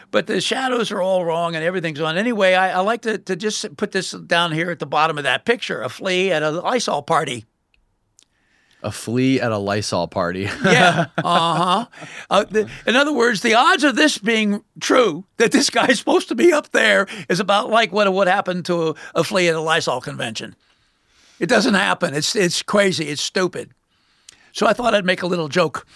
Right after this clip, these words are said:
Speaker 2: Okay.
Speaker 1: of that, okay, just for some humor. But it's not humorous, actually, because Kennedy's gonna die. Um. Anyway, so
Speaker 2: But they completely removed any sort of threat level on, for, on the F B I and the C I A, so he
Speaker 1: Well,
Speaker 2: could have
Speaker 1: we're,
Speaker 2: been there.
Speaker 1: we, we've, uh, we've done the C I A.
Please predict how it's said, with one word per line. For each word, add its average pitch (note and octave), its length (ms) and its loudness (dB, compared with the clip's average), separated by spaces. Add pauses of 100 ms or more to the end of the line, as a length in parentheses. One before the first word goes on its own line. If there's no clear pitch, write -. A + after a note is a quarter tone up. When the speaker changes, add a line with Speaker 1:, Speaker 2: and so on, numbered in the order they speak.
(160)
Speaker 2:
Okay. F2+ 180 -2
Speaker 1:
of D#3 140 2
that, C#3+ 340 -4
okay, D#3+ 340 -2
just E3+ 240 -6
for E3 140 -10
some D#3+ 160 -8
humor. D#3+ 320 -2
But D3 220 -4
it's G3+ 180 -2
not C4 200 0
humorous, C#3+ 500 -6
actually, C#3+ 400 -4
because E3+ 360 0
Kennedy's E3 420 -2
gonna D3 220 -6
die. A#3 440 0 (1600)
Um. F3+ 380 0 (440)
Anyway, F3 460 0
so D#3+ 320 0
Speaker 2:
But D3 240 -2
they C3 140 4
completely C#3 640 0
removed A#2+ 640 0
any C#3 220 0
sort B2+ 200 0
of G2 120 -6
threat B2+ 360 0
level F#2 280 0
on, E2+ 160 -4
for, - 280 -6
on A2 120 0
the A2 100 2
F G#2+ 140 0
B B2 80 2
I G2 100 2
and G2 100 -2
the F#2+ 60 -4
C A#2+ 160 0
I A#2 120 4
A, A2+ 140 2
so A#2+ 140 -2
he A2+ 140 -2
Speaker 1:
Well, G#3 160 2
Speaker 2:
could F#3+ 100 6
have F#3+ 80 6
Speaker 1:
we're, A3 80 4
Speaker 2:
been G#3+ 140 2
there. G#3 120 -4
Speaker 1:
we, G3+ 120 0
we've, F3 240 -2
uh, F#3+ 180 0
we've D#3+ 140 -4
done A3 160 0
the A#3 60 0
C C4 220 -2
I A3+ 140 -4
A. A#2+ 320 -12